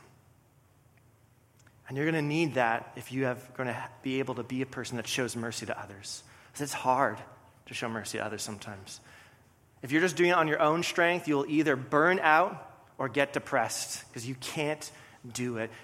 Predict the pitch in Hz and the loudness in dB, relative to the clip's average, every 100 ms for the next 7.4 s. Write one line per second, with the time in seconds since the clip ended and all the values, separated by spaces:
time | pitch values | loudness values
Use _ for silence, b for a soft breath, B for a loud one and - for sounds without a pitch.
0 | - 135 131 143 175 185 170 165 151 131 | -6 -6 -4 -4 0 2 6 6 8 6
1 | 123 110 - - 147 - - 135 131 127 | 2 -4 -2 0 2 0 -2 -2 -4 -4
2 | 135 - 117 117 104 101 101 B B - | -6 -4 -4 -6 -8 -12 -14 B B -10
3 | 120 110 135 143 143 123 120 - 113 - | -6 -4 -4 -4 -4 -4 -4 -6 -8 -8
4 | 107 101 - - 104 95 - b b b | -10 -12 -14 -12 -10 -10 -16 b b b
5 | 123 117 113 110 113 117 123 120 113 - | -8 -6 -6 0 4 6 4 0 -2 0
6 | 131 131 - 110 95 104 - 107 98 101 | 0 0 -8 -8 -10 -14 -12 -10 -12 -16
7 | 113 104 - - | -18 -18 -20 -20